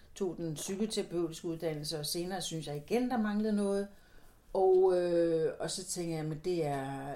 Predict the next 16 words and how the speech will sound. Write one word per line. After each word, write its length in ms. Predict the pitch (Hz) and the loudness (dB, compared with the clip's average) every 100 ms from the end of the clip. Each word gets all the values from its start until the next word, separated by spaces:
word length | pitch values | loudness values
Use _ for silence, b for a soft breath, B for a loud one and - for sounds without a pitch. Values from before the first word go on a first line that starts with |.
| 151 | -4
øh, 220 | 160 147 139 95 - | -2 -2 -4 -8 -6
kunne 140 | 190 | -2
jeg 80 | 156 | -2
mærke, 260 | 156 165 170 - | -2 -4 -8 -14
det 120 | 170 | -12
kropslige 460 | - 180 180 208 185 | -4 -4 -2 -4 -2
og 40 | |
spirituelle, 720 | - 170 151 170 170 160 190 - - - - - | -2 -4 -4 -4 -2 -2 -6 -8 -20 -20 -10 -2
øh, 680 | 170 160 147 143 139 139 131 - | 0 0 0 -2 -4 -6 -10 -10
øh, 380 | 156 147 143 147 | -6 -4 -4 -6
var 120 | 151 | -6
et 180 | 147 139 | -4 -4
vigtigt 340 | 160 175 180 175 | -4 -6 -10 -6
element 560 | 160 147 151 151 - - | -4 -2 -2 -4 -14 -10
for 200 | 156 135 | -6 -4
mig. 160 | 151 | -6